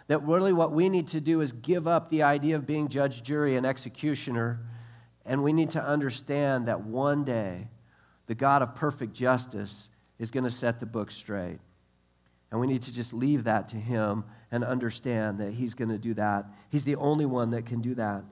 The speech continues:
in the right way. To comfort all who mourn. To comfort all who mourn. Again, another beatitude, right?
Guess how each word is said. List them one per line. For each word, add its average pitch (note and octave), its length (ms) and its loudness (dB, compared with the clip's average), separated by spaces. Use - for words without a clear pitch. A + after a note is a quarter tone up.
in A#2 100 -4
the A2+ 80 -2
right G#2+ 280 -2
way. G#2 340 -6
To D3+ 100 -8
comfort C#3 480 0
all B2+ 680 -2
who C3 140 -6
mourn. G#2 340 -4
To - 60 -20
comfort D3 320 0
all C3+ 260 6
who C3 120 -2
mourn. G2 320 -4
Again, D3 320 2
another D3 320 4
beatitude, C3 800 2
right? B2+ 400 -2